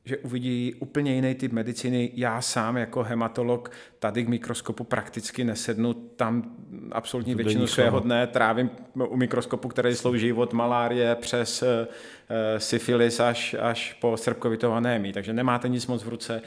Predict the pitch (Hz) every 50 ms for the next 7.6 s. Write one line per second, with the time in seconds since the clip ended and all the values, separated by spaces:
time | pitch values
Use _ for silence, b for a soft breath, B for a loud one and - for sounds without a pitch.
0 | B B B B B B - - 131 127 123 - - 123 120 117 113 - 123 117
1 | 113 113 113 - 120 113 - - 123 120 - 123 120 107 110 113 110 - 113 113
2 | 110 107 113 107 - - 113 107 104 - - - 131 120 - - 147 147 151 139
3 | 135 - 135 123 123 127 127 120 123 123 117 117 120 113 113 107 101 104 104 104
4 | 95 87 78 73 92 104 110 107 - 127 127 135 131 131 127 117 117 120 123 117
5 | - - 127 127 120 120 B B B B B B B B _ _ _ _ - 135
6 | 117 113 127 127 123 123 123 123 - - 120 113 113 107 110 110 120 117 110 -
7 | 120 117 113 110 - - 104 101 98 95 95 90